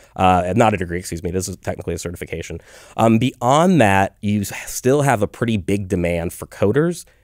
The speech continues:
and people who know S E O and, like, search marketing. So I think that anything in the Grow with Google banner, probably pretty good, but particularly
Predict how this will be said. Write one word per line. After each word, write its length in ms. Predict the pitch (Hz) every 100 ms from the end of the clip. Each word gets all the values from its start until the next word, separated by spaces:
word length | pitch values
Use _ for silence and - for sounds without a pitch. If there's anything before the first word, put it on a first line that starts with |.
| -
and 160 | 101 98
people 260 | 104 110
who 100 | 107
know 140 | 104 98
S 300 | 98 - 104
E 120 | 92
O 340 | 90 87 107 - _ _ -
and, 600 | 95 98 92 92 90 85
like, 460 | 92 87 85 -
search 320 | - 107 95
marketing. 560 | 98 85 - 87 127 190 _ _ _ _
So 400 | - - 117 107
I 140 | 98 101
think 380 | - 110 -
that 260 | 110 101 92 104
anything 560 | 107 117 - 127 113
in 180 | 107 101
the 80 | 98
Grow 300 | 82 92 98
with 260 | 101 -
Google 300 | 95 92 104
banner, 520 | 87 90 90 104 123 131
probably 500 | - 110 120 117 113
pretty 280 | 113 107
good, 340 | 95 98 98 95
but 220 | 92 -
particularly 920 | - - - 131 - 120 113 110 104